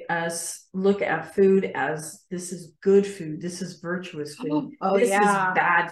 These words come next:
Speaker 1: food, it is
Speaker 2: Yeah.
Speaker 1: not virtuous food." And so we get this kind, this whole, ugh, and even with foods that are, that are, we deem are virtuous foods, if we eat too much of them,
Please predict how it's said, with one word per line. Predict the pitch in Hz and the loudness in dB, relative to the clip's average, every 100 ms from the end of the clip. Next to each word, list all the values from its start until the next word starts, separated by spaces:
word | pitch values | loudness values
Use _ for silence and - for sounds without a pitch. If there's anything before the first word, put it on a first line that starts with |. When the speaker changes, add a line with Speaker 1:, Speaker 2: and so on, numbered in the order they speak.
| - | -4
Speaker 1:
food, | 151 151 | -6 -6
it | 165 | -6
is | 165 | 0
Speaker 2:
Yeah. | 196 185 165 175 - - | 2 2 2 -2 -6 -2
Speaker 1:
not | 185 180 208 170 | 2 4 2 0
virtuous | 165 151 147 139 143 - | -4 -6 -8 -8 -8 -8
food." | 151 139 - - - _ 196 | -6 -6 -8 -20 -20 _ -6
And | 185 180 | -6 -6
so | - 202 | 2 4
we | 196 190 196 - - | 6 4 2 -2 -6
get | 185 175 165 | -4 -4 -6
this | 185 180 - | -6 -6 -6
kind, | - - 175 170 | -12 -10 -8 -8
this | 170 160 190 180 | -10 -10 -14 -6
whole, | 196 185 180 170 165 - _ _ - | -4 -2 -4 -4 -8 -16 _ _ -4
ugh, | 202 196 - - | 0 0 -2 -4
and | 190 180 - | -4 -2 -4
even | 294 302 277 | -2 0 0
with | 254 - | -2 -4
foods | 247 220 | -6 -4
that | 202 | -4
are, | 190 180 - 196 180 | -4 -4 -8 -14 -6
that | 185 | -4
are, | 170 165 165 - _ _ _ _ _ _ | -2 -4 -6 -14 _ _ _ _ _ _
we | 196 202 226 202 | -4 -2 -2 -2
deem | 208 214 196 190 180 - - _ - | 0 2 4 2 0 -4 -14 _ -8
are | 185 180 | -6 2
virtuous | 220 262 202 - | 2 2 -2 -4
foods, | - 131 - | -6 -8 -6
if | 202 | -8
we | 202 | -6
eat | 208 - | -6 -4
too | 214 | 2
much | 196 196 254 294 214 | 4 4 2 0 -2
of | 170 160 | -2 -4
them, | 135 147 156 | -6 -6 -10